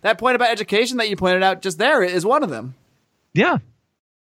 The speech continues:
Speaker 1: Daryl, we're gonna dig a little bit deeper into some of the objections that you get along the campaign trail to your stance. But first, I need to take a minute out to let my listeners know about a great alternative to their current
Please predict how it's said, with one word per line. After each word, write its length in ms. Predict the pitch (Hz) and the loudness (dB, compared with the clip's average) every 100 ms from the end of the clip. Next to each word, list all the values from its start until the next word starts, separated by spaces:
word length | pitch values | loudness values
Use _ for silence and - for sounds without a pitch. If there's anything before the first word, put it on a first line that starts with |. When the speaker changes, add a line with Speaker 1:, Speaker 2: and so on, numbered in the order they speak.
| _ _ _ _ - | _ _ _ _ -2
Speaker 1:
Daryl, 300 | 254 285 277 | 2 2 2
we're 120 | 277 | 0
gonna 180 | 269 254 | 0 0
dig 180 | 254 247 | -2 0
a 40 | |
little 160 | 247 247 | 0 0
bit 160 | 220 | -2
deeper 280 | 170 240 247 | -4 -4 0
into 220 | 240 202 | -2 -2
some 240 | 196 240 226 | 0 0 0
of 140 | 208 | -2
the 140 | 202 214 | -2 -2
objections 600 | 190 196 226 - 247 156 | 0 0 0 -2 -2 0
that 220 | 170 170 | -2 0
you 240 | 170 165 156 - _ | 0 0 -2 -12 _
get 220 | - 233 - | 0 0 0
along 340 | 196 185 190 | 2 2 2
the 80 | 180 | -2
campaign 580 | 190 185 175 170 202 269 | 2 2 2 0 0 0
trail 380 | - 165 160 | 2 4 2
to 140 | 160 196 | 0 -2
your 200 | 190 196 | 0 2
stance. 540 | - 202 233 247 165 | 0 0 2 2 0
But 180 | - 180 | 0 0
first, 380 | 160 233 233 - - - | 2 0 0 -4 -14 -12
I 80 | - | -6
need 60 | 214 | -4
to 60 | |
take 200 | 208 220 | 0 0
a 40 | 202 | 0
minute 300 | 185 220 196 | 0 2 2
out 320 | 196 196 190 - | 2 0 -6 -8
to 400 | - 185 175 180 | 0 2 2 -2
let 200 | 135 151 | -4 -2
my 140 | 165 165 | 0 0
listeners 480 | 160 190 190 180 | 0 0 0 -2
know 320 | 160 220 185 175 - - | 2 2 2 0 -8 -16
about 340 | 120 131 139 | -2 0 0
a 80 | 143 | -2
great 300 | 123 151 196 | 0 0 0
alternative 800 | - 196 202 - 208 190 127 76 - - - | 0 -2 -2 0 2 2 0 -8 -16 -20 -4
to 160 | 143 | -2
their 180 | 139 147 | 2 0
current 460 | 139 - 226 254 | 0 0 0 0